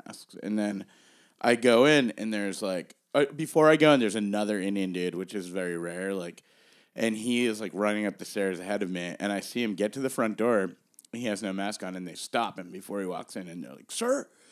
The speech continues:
you need to wear your mask. We still have a mask policy." So he puts his on, so I obviously put mine on, and I go in, and I see, um, a person that's working there,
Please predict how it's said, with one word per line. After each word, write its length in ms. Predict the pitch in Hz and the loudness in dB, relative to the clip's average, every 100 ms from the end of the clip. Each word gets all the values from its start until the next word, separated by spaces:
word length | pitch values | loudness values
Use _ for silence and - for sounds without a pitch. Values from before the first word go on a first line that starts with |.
| _ _ _ | _ _ _
you 120 | - 220 | 6 8
need 160 | 220 | 8
to 80 | 208 | 2
wear 220 | 185 170 | 0 -2
your 100 | 151 | -4
mask. 360 | 147 - - - | -8 -12 -14 -16
We 80 | - | -14
still 240 | - 269 214 | -2 2 4
have 80 | |
a 60 | 185 | 2
mask 320 | 156 151 - | -4 -8 -12
policy." 560 | - 135 107 - - - _ _ _ _ _ | -14 -10 -10 -10 -12 -14 _ _ _ _ _
So 160 | - | 2
he 160 | 135 165 | 4 4
puts 240 | 165 135 - | 2 -2 2
his 200 | 113 104 | 2 2
on, 360 | 95 95 98 | -2 -2 -6
so 180 | - 101 | -6 -6
I 240 | - 98 101 | -2 0 2
obviously 480 | 98 101 95 104 | 0 -2 -6 -8
put 200 | 95 98 | -6 -6
mine 260 | 101 151 156 | -2 0 2
on, 140 | 117 | 2
and 140 | 101 101 | 0 -2
I 100 | 98 | -2
go 280 | 101 95 120 | 0 2 2
in, 300 | 139 104 98 _ _ _ _ - | 2 0 -8 _ _ _ _ -4
and 220 | 127 127 113 | 0 0 -2
I 140 | 107 | -4
see, 760 | 104 - - 147 151 143 139 - _ - | -6 -10 -6 -2 2 2 2 -2 _ -2
um, 460 | 101 95 90 95 - _ _ _ _ _ _ _ _ _ _ - | 0 0 -4 -8 -14 _ _ _ _ _ _ _ _ _ _ -2
a 100 | 135 | -2
person 760 | - 123 120 123 131 101 101 98 | -2 2 2 2 -2 -2 -2 -4
that's 200 | 92 90 | -6 -4
working 440 | 101 107 107 95 | -4 -2 -4 -4
there, 360 | 90 87 98 | -4 -4 -8